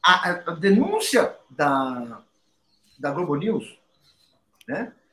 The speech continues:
de que e-, e-, esse, aquele vídeo sobre a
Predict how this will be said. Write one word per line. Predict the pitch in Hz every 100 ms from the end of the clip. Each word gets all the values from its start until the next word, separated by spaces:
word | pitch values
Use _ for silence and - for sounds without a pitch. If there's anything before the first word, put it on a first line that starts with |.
| _ -
de | 165 190
que | 190 196 196 196 185 185 - _ _ _ _ _ - -
e-, |
e-, | 196 190 208 208
esse, | 202 - - 208 196 180 151 - _ _ _ _
aquele | 170 - - 226 190
vídeo | 143 143 139 247 247 147 127 - _ _ _
sobre | - - 185 175 180 180
a | 165 156 147 135